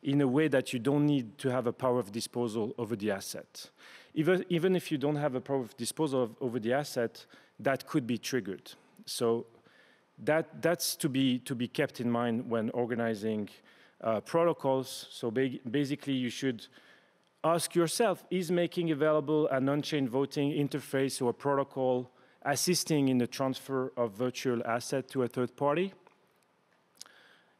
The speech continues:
In my opinion, no, to the extent there's a long, no long-term relationship with the contracting party. Potentially, if the organizers control the voting protocol by controlling the governance tokens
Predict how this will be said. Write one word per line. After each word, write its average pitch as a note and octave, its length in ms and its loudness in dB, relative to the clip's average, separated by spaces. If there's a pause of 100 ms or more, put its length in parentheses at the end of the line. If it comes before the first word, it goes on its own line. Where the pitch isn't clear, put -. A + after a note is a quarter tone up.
(120)
In D3+ 120 4
my E3 160 6
opinion, E3 480 4
no, C3 260 4
to F#3+ 160 -2
the C3 120 0
extent C#3+ 480 0
there's A2+ 220 0
a A#2 60 2
long, B2+ 340 2
no C#3 240 2
long-term C#3+ 480 2
relationship B2 720 -2
with A2 160 -4
the A2+ 260 4
contracting B2+ 540 -2
party. D3 380 0 (1160)
Potentially, G3 800 2
if C3 200 -4
the C#3+ 120 4
organizers C#3+ 1080 0 (320)
control C#3+ 440 0
the B2+ 100 0
voting B2+ 340 0
protocol C3 500 -4
by A#2 180 0
controlling C3 580 0
the A#2+ 80 0
governance A#2+ 580 0
tokens B2+ 580 -4